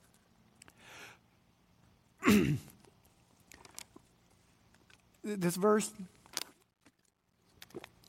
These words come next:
I swear it wrecks me so often. He separates everybody.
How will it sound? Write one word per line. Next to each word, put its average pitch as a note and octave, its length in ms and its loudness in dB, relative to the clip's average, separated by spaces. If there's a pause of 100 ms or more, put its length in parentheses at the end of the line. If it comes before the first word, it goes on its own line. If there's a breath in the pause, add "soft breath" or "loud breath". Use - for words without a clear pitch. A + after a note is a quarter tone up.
I - 60 -12
swear F3+ 180 4
it C#3+ 80 -2
wrecks - 160 -2
me D3+ 80 4
so D#3+ 180 4
often. C3+ 320 0 (2000 soft breath)
He F#3+ 100 2
separates G#3+ 480 6
everybody. E3 440 4